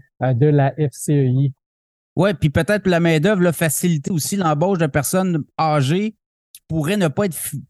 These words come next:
Speaker 2: pénalisées, là, de leur part, euh, de leur côté, si on travaille, euh, vingt, vingt-cinq heures semaine et, euh, on peut garder une prestation sans, euh, devoir être pénalisé pour l'impôt.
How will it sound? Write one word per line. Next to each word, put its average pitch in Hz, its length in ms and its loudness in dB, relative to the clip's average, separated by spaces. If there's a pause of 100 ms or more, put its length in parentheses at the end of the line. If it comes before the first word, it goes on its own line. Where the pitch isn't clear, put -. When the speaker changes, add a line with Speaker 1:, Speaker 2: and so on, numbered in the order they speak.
(220)
Speaker 2:
pénalisées, 170 540 0
là, 165 160 0
de 143 120 -2
leur 143 300 -2
part, 165 380 -4
euh, 127 160 -4 (400)
de 131 80 -2
leur 143 180 -2
côté, 160 380 0
si - 280 -6
on 151 120 -2
travaille, 151 460 -2
euh, 123 260 -2
vingt, 143 260 -2
vingt-cinq 131 460 -2
heures 143 160 0
semaine 151 460 0 (500)
et, 123 320 -2
euh, 120 200 0
on 117 120 -2
peut 151 160 4
garder 143 360 0
une 165 120 0
prestation 156 680 0
sans, 160 460 -2
euh, 123 60 -2
devoir 127 280 0
être 139 60 -2
pénalisé 135 380 0
pour 139 120 -2
l'impôt. 131 500 2